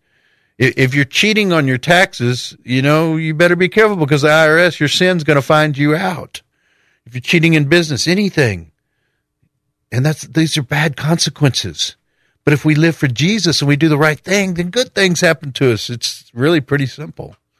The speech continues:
But, you know, we're, we're in an eternal war of our flesh against our spirit. We're gonna talk about that in a little bit. So let's talk about body, mind, and spirit.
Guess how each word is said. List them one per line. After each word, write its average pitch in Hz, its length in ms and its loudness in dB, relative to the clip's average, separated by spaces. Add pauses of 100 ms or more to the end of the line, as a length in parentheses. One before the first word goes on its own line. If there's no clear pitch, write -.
(360)
But, 101 220 -4
you 110 80 0
know, 90 240 -6
we're, 117 340 0
we're 113 220 0
in 110 100 0
an 95 140 -2
eternal 107 400 -4
war 98 320 -4
of 85 120 -16
our 87 100 -6
flesh - 460 -4
against 92 340 -14
our 87 60 -12
spirit. - 480 -12
We're 90 120 -20
gonna 90 120 -14
talk 98 200 -10
about 92 200 -20
that 98 240 -12 (840)
in 92 80 -10
a 92 40 -4
little 90 200 -4
bit. 76 200 -18 (140)
So 117 120 0
let's 143 160 2
talk 160 160 2
about 120 240 0
body, 139 280 4
mind, 117 340 0
and 104 160 -6
spirit. - 480 -8